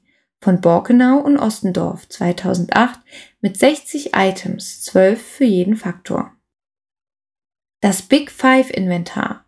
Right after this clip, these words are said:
von Lang et alia zweitausendeins mit einundvierzig Items, sieben bis zehn pro Faktor und die Kurzversion B F I S von Gerlitz und Schupp zweitausendfünf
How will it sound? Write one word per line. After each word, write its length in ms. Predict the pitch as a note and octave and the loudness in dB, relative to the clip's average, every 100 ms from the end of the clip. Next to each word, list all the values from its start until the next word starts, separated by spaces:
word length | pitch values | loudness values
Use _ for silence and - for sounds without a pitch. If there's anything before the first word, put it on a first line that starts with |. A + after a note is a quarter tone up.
| _ | _
von 240 | - F#3+ | -2 2
Lang 320 | F#3 A#3 C4+ | 4 4 4
et 180 | B3+ - | 0 -4
alia 480 | G3+ F#3+ F3+ F#3 - | -4 -2 -2 -6 -10
zweitausendeins 1080 | - F#3+ F#3 - F3+ - - G#3+ D4+ F4 - _ - - _ | -4 -2 -2 -4 -6 -6 0 2 2 0 -12 _ -20 -20 _
mit 220 | E4+ F4+ - | 0 0 0
einundvierzig 840 | G#3+ A#3 A#3+ A#3 G3+ - F3+ - | 2 4 4 2 -2 -2 -8 -4
Items, 560 | F3+ - - - - - | -4 -4 -4 -6 -6 2
sieben 260 | A3 G#3+ | 4 4
bis 240 | F#3+ F3+ - | 2 -4 -2
zehn 300 | A3 A3+ A3 | 2 4 2
pro 160 | - | -4
Faktor 640 | F3+ G#3 G#3 - A#3+ A#3+ A#3+ - _ _ - | -8 -6 -6 0 2 2 -2 -16 _ _ 2
und 320 | D#4+ F#4+ - | 2 2 0
die 80 | D4+ | -2
Kurzversion 1040 | - D4 D4 G3 F#3 F#3 F#3 - F#3 F#3 | 2 2 0 -2 -2 -2 -4 -4 -4 -2
B 180 | - G#3 | 2 2
F 300 | - - - | 2 -6 -10
I 100 | - | -8
S 480 | G3+ - E4+ - - - - - | -2 0 0 -2 -12 -16 -20 -20
von 340 | - D#4 D#4+ D4 | -4 2 2 2
Gerlitz 420 | G3 F#3+ G3 G3 | 2 2 0 -2
und 180 | D#4 D#4+ | -4 -4
Schupp 340 | G3+ F#3+ - - | -6 -8 -14 -18
zweitausendfünf 1000 | - F#3+ F#3 G3 G3 A3+ A3+ A3 F3+ | -10 -8 -6 -2 2 2 4 2 2